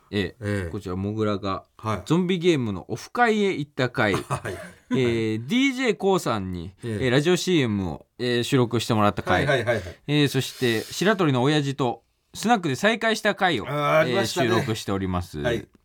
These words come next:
Speaker 2: ええ。
Speaker 1: そして、
Speaker 2: はい。先着の購入特典がね、
Speaker 1: うん。
Speaker 2: 今回もございます。
Speaker 1: はい。
Speaker 2: ええ、まずは、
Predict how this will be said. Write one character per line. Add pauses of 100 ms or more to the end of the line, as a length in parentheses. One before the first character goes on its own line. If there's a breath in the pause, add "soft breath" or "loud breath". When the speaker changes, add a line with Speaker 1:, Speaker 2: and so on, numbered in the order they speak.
(280)
Speaker 2:
え
え。 (120)
Speaker 1:
そ
し
て、
Speaker 2:
は
い。 (120)
先
着
の
購
入
特
典
が
ね、
Speaker 1:
う
ん。
Speaker 2:
今
回
も
ご
ざ
い
ま
す。
Speaker 1:
は
い。 (340 soft breath)
Speaker 2:
え
え、
ま
ず
は、